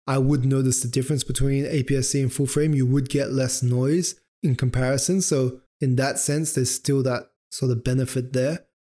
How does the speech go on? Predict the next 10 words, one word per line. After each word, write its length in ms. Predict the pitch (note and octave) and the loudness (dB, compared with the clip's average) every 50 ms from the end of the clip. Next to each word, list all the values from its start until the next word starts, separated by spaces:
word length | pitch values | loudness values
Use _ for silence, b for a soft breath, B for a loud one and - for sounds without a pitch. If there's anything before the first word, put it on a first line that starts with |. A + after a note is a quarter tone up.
| _ | _
Depending 320 | - C3 - F#3 F3+ F3+ D#3 | -6 -2 0 2 2 2 2
on 140 | C3+ C3 B2+ | 2 0 0
what 200 | C3 C3+ - - | 0 0 0 0
lens, 400 | C3+ C3 C3+ C#3 C#3 C#3 C3 B2+ | 0 0 0 0 0 0 0 0
what 220 | C3 B2+ - - | -2 -2 -2 -6
focal 340 | - - C#3+ C3+ - - C3+ | -2 -2 -2 -2 -2 -2 -2
length 300 | C3 C3 C3 B2+ B2 - | 0 0 -2 -2 -2 -2
you're 100 | C3 B2 | -2 -2
shooting 460 | - - - C#3+ C3+ C#3 C#3 C#3 D3 | 0 0 0 2 2 2 2 2 0
with, 260 | D#3+ F#3+ F#3+ - - | 0 -2 -2 -6 -12